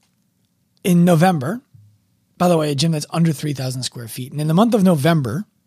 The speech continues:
I'm recording this in December, so I don't have December stats, and I think this will come out in January. He sold six hundred seventy-two personal training sessions.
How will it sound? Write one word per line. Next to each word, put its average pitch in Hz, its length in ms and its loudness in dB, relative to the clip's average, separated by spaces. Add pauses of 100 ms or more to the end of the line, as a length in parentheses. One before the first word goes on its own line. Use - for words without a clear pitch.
(120)
I'm 147 180 -2
recording 143 360 -2
this 135 180 -2
in 127 100 -4
December, 117 420 -4
so 123 180 -2
I 120 60 -4
don't 123 160 -4
have 117 220 -6
December 123 360 -6
stats, 113 420 -6
and 120 80 -8
I 113 40 -8
think 123 180 -12
this 123 120 -4
will 131 80 -10
come 127 140 -4
out 117 160 -8
in 113 100 -4
January. 127 480 -2 (1500)
He - 200 -2
sold 220 340 0
six - 340 -2
hundred 175 500 -2
seventy-two 147 760 -2
personal 139 420 -8
training 113 380 -12
sessions. - 500 -12